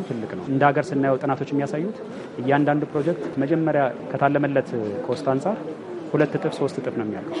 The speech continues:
ከሁለት መቶ እስከ ሦስት መቶ ፐርሰንት ማለት። ስለዚህ እያንዳንዱ ፕሮጀክት ላይ ሁለት መቶ ሦስት መቶ ፐርሰንት ጨመረ ማለት ሁለት እጥፍና አንድ እጥፍ ከታሰበው ኮስት በላይ ይሄዳል።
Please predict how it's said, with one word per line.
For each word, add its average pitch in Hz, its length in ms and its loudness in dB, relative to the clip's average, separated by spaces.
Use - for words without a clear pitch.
ከሁለት 143 280 2
መቶ 143 140 -2
እስከ 135 180 -4
ሦስት - 160 -8
መቶ 131 160 -4
ፐርሰንት 117 300 -4
ማለት። 107 200 -6
ስለዚህ 151 240 2
እያንዳንዱ 139 340 2
ፕሮጀክት 147 320 0
ላይ 202 100 2
ሁለት 143 180 0
መቶ 143 140 -2
ሦስት 135 180 -6
መቶ 131 160 -2
ፐርሰንት 131 400 -2
ጨመረ 123 320 0
ማለት 147 220 -2
ሁለት 156 220 2
እጥፍና 147 360 0
አንድ 135 180 2
እጥፍ 202 200 -2
ከታሰበው 120 540 -2
ኮስት - 260 -4
በላይ 143 240 2
ይሄዳል። 110 340 -4